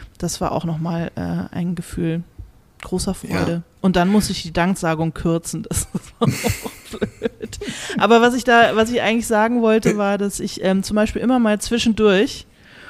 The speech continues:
Speaker 1: wenn ich gerade merke, ich bin an einer schweren Stelle oder es nervt mich gerade alles und ich find's richtig doof, dann belohne ich mich damit, dass ich schon mal die Danksagung formuliere und, äh, dabei tatsächlich auch ganz viel Dankbarkeit empfinde für
Speaker 2: Okay.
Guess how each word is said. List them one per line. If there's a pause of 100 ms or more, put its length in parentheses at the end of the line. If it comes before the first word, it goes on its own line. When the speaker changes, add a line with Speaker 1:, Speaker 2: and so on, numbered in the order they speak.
(160)
Speaker 1:
wenn
ich
gerade
merke,
ich
bin
an
einer
schweren
Stelle
oder
es
nervt
mich
gerade
alles
und
ich
find's
richtig
doof,
dann
belohne
ich
mich
damit,
dass
ich
schon
mal
die
Danksagung
formuliere (640)
und,
äh,
dabei
tatsächlich
auch
ganz
viel
Dankbarkeit
empfinde
für
Speaker 2:
Okay.